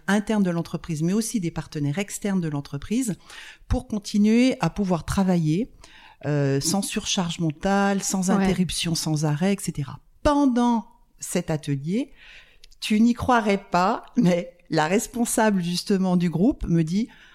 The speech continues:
Speaker 1: Bah, tu vois, Edith, regarde, il y a un téléphone qui, qui est en train de, de, de m'appeler. » Donc, on est en train de m'appeler alors que je suis en point rouge au niveau de mon agenda.
Speaker 2: Ouais.
Speaker 1: Donc, il y a, il y a pas de respect. Du coup, il y a pas de respect.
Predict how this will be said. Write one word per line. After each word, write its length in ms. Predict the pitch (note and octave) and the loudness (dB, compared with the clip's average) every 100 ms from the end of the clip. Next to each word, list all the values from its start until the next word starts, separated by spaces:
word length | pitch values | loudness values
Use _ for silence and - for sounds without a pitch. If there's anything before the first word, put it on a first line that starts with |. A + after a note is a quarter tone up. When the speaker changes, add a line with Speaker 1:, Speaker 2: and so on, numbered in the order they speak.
| - - | -20 -6
Speaker 1:
Bah, 100 | - - | -6 -4
tu 140 | - | -4
vois, 160 | E3+ G3+ | 0 0
Edith, 320 | E3 F3 - | 0 -4 -4
regarde, 540 | F3 D3+ D3 G3 G3+ - _ _ _ _ - | -4 -2 -2 -2 -4 -6 _ _ _ _ -8
il 80 | - | -2
y 60 | D#3+ | 0
a 20 | |
un 60 | C#3+ | 0
téléphone 560 | E3+ D#3 C#3+ E3+ F#3+ | 0 -2 -4 -2 -2
qui, 320 | G3 - D3 | -2 -8 -14
qui 120 | C#3+ D3 | -8 -6
est 120 | D3+ | -4
en 80 | D#3 | -4
train 260 | - F3 | -4 -2
de, 300 | E3+ C#3+ C#3 | -2 -2 -2
de, 260 | C#3 C#3 B2 C3 | -4 -8 -8 -8
de 140 | C3+ | -4
m'appeler. » 300 | C#3 C3 F#3 | -4 -4 -4
Donc, 180 | F#3 C#3+ | -4 0
on 80 | D3+ | 0
est 160 | F3 A3 | 2 0
en 80 | |
train 140 | G#3+ F#3+ | -2 0
de 60 | |
m'appeler 320 | E3+ D3 - G#3+ | 0 0 -4 -2
alors 300 | D#3 G3 - | 0 0 0
que 80 | E3+ | -2
je 120 | D#3 | -2
suis 280 | D3+ - B3+ | -2 -4 -2
en 240 | D#3+ C#3+ | 0 -2
point 400 | C#3+ - B3+ C4 | -2 -2 0 -2
rouge 600 | A3 B3+ D4+ B3+ E3+ E3 D3 - - - - | 0 4 4 4 2 0 -4 -12 -20 -20 -4
au 140 | G#3 G3+ | 2 4
niveau 360 | F#3+ F3+ B3 | 4 4 2
de 120 | A3+ | 2
mon 200 | G3+ G3 | 2 2
agenda. 540 | F#3+ G3 G#3 A3 A#3 G#3+ | 2 2 2 2 4 2
Speaker 2:
Ouais. 180 | F#3 G3 - _ _ _ _ _ | 0 -4 -18 _ _ _ _ _
Speaker 1:
Donc, 360 | E3+ F3 - - _ _ | 0 0 -2 -14 _ _
il 80 | F3+ | 0
y 40 | |
a, 140 | D#3+ - _ | 0 -2 _
il 80 | - | -4
y 40 | |
a 40 | C#3+ | -4
pas 160 | - | -4
de 40 | F#3 | -2
respect. 520 | A#3 - - B3 G3 D#3+ | 0 -2 -4 -6 -6 -8
Du 100 | D#3+ | -10
coup, 220 | - C4 | -2 2
il 60 | A#3 | 2
y 20 | |
a 60 | |
pas 160 | G#3+ F3+ | 0 -2
de 40 | |
respect. 400 | E3 D#3+ - C#3 | -2 -4 -6 -12